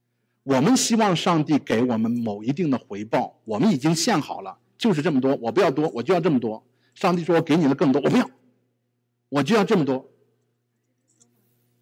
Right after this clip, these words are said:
所以我们说上帝 doesn't work，他的回报率不是那么高，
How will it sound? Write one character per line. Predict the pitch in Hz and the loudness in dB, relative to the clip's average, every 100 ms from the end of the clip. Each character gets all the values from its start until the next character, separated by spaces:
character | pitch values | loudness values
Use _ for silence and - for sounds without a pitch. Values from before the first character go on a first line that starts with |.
| _ _ _ _ _ _ _ _ _ _ _ _ _ _ _ _ _ _ _ - | _ _ _ _ _ _ _ _ _ _ _ _ _ _ _ _ _ _ _ -2
所 | 170 | 2
以 | 196 | 2
我 | |
们 | 127 | 2
说 | 151 | 0
上 | 143 180 151 | 0 0 0
帝 | |
doesn't | 135 139 139 | 0 0 0
work， | 127 110 107 - _ _ _ _ _ _ _ _ _ _ _ _ _ _ _ _ | 0 -2 -4 -16 _ _ _ _ _ _ _ _ _ _ _ _ _ _ _ _
他 | - | -2
的 | 170 | 0
回 | 147 | 2
报 | 165 196 | 2 2
率 | 190 | 2
不 | 143 139 | 0 -4
是 | 143 | -4
那 | |
么 | 139 | -2
高， | 113 127 117 120 | -2 -2 -2 -4